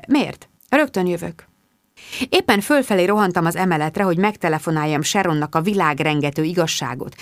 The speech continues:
miszerint a férfiak talán mégsem azok a hozzáférhetetlen, idegen, stratégiai ellenfelek, hanem pont olyanok, mint mi, amikor a földszinten megcsörrent a készülék.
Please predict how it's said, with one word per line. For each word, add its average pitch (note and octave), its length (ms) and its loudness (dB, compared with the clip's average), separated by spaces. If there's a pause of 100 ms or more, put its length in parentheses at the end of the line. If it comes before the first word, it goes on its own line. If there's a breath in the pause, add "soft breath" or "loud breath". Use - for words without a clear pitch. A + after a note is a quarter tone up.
(220 loud breath)
miszerint A3 400 4
a F#3+ 40 2
férfiak A3+ 540 0
talán F#3+ 280 2
mégsem A3+ 500 2
azok F3 260 -2
a - 140 -8
hozzáférhetetlen, D#3+ 1120 0 (320 loud breath)
idegen, D#3+ 640 2 (120)
stratégiai F3+ 920 4
ellenfelek, E3+ 640 2
hanem G#3 360 2
pont F4+ 280 2
olyanok, G#3 400 2
mint A#3 300 2
mi, F#3+ 380 2 (240 loud breath)
amikor A3+ 380 4
a F3+ 80 4
földszinten G3 640 0
megcsörrent C3+ 640 -2
a C#3 60 -6
készülék. - 760 -10